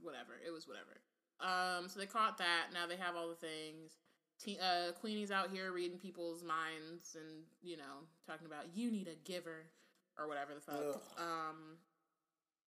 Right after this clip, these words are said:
Speaker 1: and then Graves apparates into Second Salem and sees, like, all the destruction 'cause Credence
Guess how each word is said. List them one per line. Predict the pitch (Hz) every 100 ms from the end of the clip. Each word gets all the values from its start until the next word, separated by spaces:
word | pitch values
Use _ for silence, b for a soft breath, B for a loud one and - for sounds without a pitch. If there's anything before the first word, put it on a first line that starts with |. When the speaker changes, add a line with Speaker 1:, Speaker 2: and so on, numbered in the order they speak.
| -
Speaker 1:
and | 202 196
then | 190 190 190 196 196
Graves | 180 180 180 185 185 196 - b b _
apparates | 165 170 180 175 170 165 - - -
into | 185 175 -
Second | 185 165 156
Salem | - 233 220 208 196
and | 165 165
sees, | - 196 175 170
like, | 170 151
all | 156 165
the | 170
destruction | 165 196 190 208 185
'cause | 190 165
Credence | - 175 165 147 -